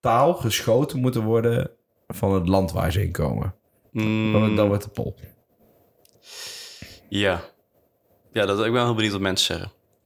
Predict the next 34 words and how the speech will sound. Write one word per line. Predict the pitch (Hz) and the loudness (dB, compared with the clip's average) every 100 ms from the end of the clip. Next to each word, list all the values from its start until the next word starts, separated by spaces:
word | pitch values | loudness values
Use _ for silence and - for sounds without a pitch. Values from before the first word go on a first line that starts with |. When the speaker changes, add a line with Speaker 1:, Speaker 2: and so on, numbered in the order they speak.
| _ - | _ 0
Speaker 1:
Ja. | 87 - _ _ _ _ _ _ _ _ _ _ - | 0 0 _ _ _ _ _ _ _ _ _ _ -4
Voor | 110 | 2
mij, | 117 131 123 - _ | 2 2 0 -4 _
ehm, | 98 104 101 98 95 - _ _ - - - _ | 0 4 4 2 -2 -8 _ _ -20 -20 -20 _
hoeft | - 131 135 | -2 0 0
het | 107 104 | -2 0
niet | 113 110 | 0 -2
per | - 98 | 0 2
se. | - - 95 - | 2 0 -2 -2
Ik | 101 | 0
ben | 113 113 | 2 2
niet, | 113 - | 0 -4
ehm, | - 78 95 92 90 82 - - - _ - - - | -2 2 4 4 2 -2 -8 -20 -20 _ -20 -20 -12
Speaker 2:
Zolang | - 113 135 | 0 4 6
Speaker 1:
heel | - | 4
Speaker 2:
ze | - | 4
in | |
Speaker 1:
veel | 117 | 4
Speaker 2:
andere | 123 139 123 | 2 2 4
dingen | 123 123 | 2 2
maar | 110 110 104 | 2 2 2
wel | 110 123 - - | 2 0 -2 -8
trouw | - 123 117 | 0 2 2
blijven, | 107 110 123 156 185 - | 2 0 -2 -4 -4 -4
eh, | 107 104 104 | -4 -2 -2
hoeft | 101 - | -4 -6
het | 98 - | -8 -6
voor | 104 | -2
mij | 104 98 | 0 0
ook | 107 | 0
niet | 120 123 - - - | 0 -2 -8 -10 -2
per | 123 117 | 0 2
se. | - 123 208 - _ _ _ | 2 2 0 -6 _ _ _
Speaker 1:
Mhm. | 98 92 | 0 2